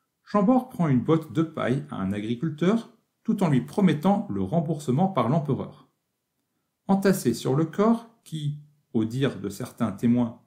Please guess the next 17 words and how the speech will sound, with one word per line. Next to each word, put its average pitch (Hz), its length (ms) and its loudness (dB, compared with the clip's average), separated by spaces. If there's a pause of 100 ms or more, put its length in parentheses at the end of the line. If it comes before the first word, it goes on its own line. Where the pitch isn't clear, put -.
bouge 104 300 -2
encore, 180 600 0 (460)
les 160 100 4
fagots 202 600 4
et 139 80 0
le 143 100 2
foin 196 260 0
sont 120 200 -4
tassés 175 420 -2
par - 260 -10
Chambord 160 540 0
et 143 100 -2
Campeau. - 440 -6 (880)
Dans 170 140 2
une 160 220 4
ultime 208 460 6
tentative, 156 760 -2